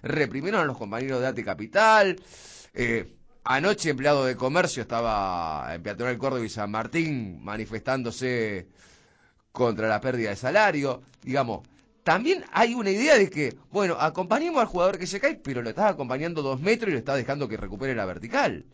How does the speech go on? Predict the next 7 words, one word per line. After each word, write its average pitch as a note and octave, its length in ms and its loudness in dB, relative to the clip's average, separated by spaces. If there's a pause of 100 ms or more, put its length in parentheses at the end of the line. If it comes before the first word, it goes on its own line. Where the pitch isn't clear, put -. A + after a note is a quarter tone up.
(540)
Digamos, A#2 480 0
eso - 280 -2
también G3+ 320 -2
es - 140 -2
un A2 120 -8
peligro, F#2 380 -6
Luquita. F#2 420 -8